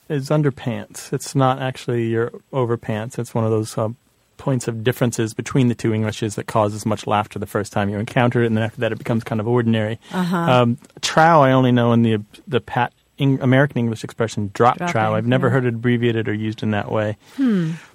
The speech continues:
Speaker 1: But, um, the flannel is interesting. It's one of a zillion words for rubbish and nonsense, and in the in the vari-, in one of the zillion words for rubbish and nonsense in English as a whole. Every dialect, every variant of English has a lot of ways to say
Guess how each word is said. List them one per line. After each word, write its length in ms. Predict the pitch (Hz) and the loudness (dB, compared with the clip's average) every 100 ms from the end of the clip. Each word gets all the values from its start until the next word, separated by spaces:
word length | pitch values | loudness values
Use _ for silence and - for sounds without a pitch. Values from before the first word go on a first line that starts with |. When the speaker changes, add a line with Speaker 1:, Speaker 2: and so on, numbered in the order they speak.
| - | 2
Speaker 1:
But, 240 | 160 151 | 2 4
um, 300 | 156 147 139 | 4 4 4
the 140 | 143 135 | 2 0
flannel 520 | - 165 185 208 180 | 2 2 4 4 2
is 220 | 143 139 | 2 0
interesting. 540 | 147 156 156 - 170 | 0 0 -2 0 0
It's 120 | 147 - | 0 2
one 140 | 143 | 0
of 80 | 143 | 2
a 80 | 127 | 2
zillion 500 | 117 127 156 156 120 | 2 2 2 2 2
words 240 | 113 117 | 0 -2
for 140 | - | -6
rubbish 400 | 110 110 120 - | 0 0 0 -4
and 160 | 117 110 | -2 0
nonsense, 640 | 110 120 120 - 110 - | 2 2 0 -2 -4 -6
and 480 | - 120 117 113 123 | -4 -2 0 0 -2
in 240 | - 127 | -2 0
the 100 | 120 120 _ _ _ _ | 0 -4 _ _ _ _
in 140 | 127 | 0
the 60 | 123 | 2
vari-, 560 | 113 120 120 120 139 - | 4 4 4 2 -4 -4
in 240 | 147 135 - _ _ _ _ _ _ _ | -2 -2 -6 _ _ _ _ _ _ _
one 120 | 151 151 | 0 2
of 60 | |
the 60 | 139 | 4
zillion 340 | 127 156 131 | 4 4 4
words 180 | 120 117 | 2 0
for 120 | 123 | 0
rubbish 280 | 113 120 113 | 2 2 0
and 100 | 123 | -2
nonsense 400 | 110 113 120 113 | 0 -2 -4 -4
in 180 | 123 113 | -2 -2
English 420 | 120 123 120 - | 2 2 2 -2
as 80 | 110 | -4
a 60 | |
whole. 400 | 101 123 101 - - | 0 0 -2 -6 -4
Every 280 | 139 147 | 0 2
dialect, 560 | 131 117 120 120 113 - | 4 4 6 4 2 0
every 200 | 113 117 | -2 -2
variant 440 | 104 110 117 117 | 0 0 2 0
of 100 | 101 | -2
English 240 | 104 107 107 | -4 -4 -4
has 120 | 110 | -4
a 60 | 104 | -2
lot 240 | 107 117 | 2 2
of 80 | 117 | 2
ways 260 | 110 113 - | 0 -4 -6
to 100 | 107 | -4
say 280 | 123 110 | 0 -2